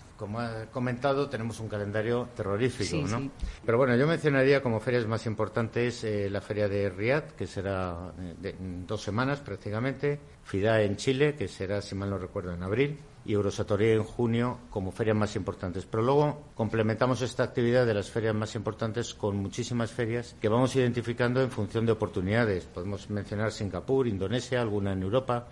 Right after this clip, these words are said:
Speaker 1: que vamos complementando, como digo, que van complementando el, el calendario.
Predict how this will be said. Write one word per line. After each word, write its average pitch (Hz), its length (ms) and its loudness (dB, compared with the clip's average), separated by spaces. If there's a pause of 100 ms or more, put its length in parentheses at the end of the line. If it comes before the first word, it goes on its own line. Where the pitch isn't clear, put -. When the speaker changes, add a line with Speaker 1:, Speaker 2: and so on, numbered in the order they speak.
(180)
Speaker 1:
que 110 100 2
vamos 117 320 2
complementando, 107 760 0
como 98 220 -2
digo, 101 440 0
que 110 60 -4
van 117 140 4
complementando 104 720 2
el, 82 260 -2 (140)
el 110 140 -4
calendario. 85 500 -4